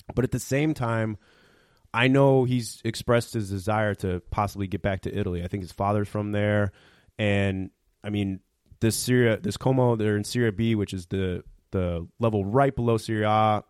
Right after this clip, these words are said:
They're sitting in second right now with a good chance of promotion. I mean, this is gonna be as good of a chance I think he'll ever get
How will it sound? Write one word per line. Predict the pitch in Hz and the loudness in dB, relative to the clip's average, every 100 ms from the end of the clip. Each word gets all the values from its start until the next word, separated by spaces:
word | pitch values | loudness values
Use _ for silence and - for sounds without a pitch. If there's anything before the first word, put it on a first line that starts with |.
| - | -8
They're | 107 | -6
sitting | - 131 | -2 -2
in | 107 | -2
second | - 113 110 | 0 0 0
right | 107 104 | -2 0
now | 107 | 0
with | 98 - | -2 -2
a | |
good | - 120 | -4 -2
chance | - 110 - | -2 -2 -4
of | |
promotion. | - 101 107 - 113 110 101 | -4 0 0 2 -2 -2 -4
I | |
mean, | 98 | -4
this | 110 143 | -4 -6
is | 117 | -2
gonna | 113 | 0
be | 98 98 92 - _ - | 0 -2 -4 -8 _ -6
as | 107 110 | -2 -2
good | - 127 | 0 0
of | 123 | 0
a | 110 | -4
chance | - 101 98 | -4 -2 -2
I | 98 | -4
think | - 98 | -4 -4
he'll | 104 98 | -2 0
ever | 135 113 | 0 0
get | 95 92 - | -4 -8 -10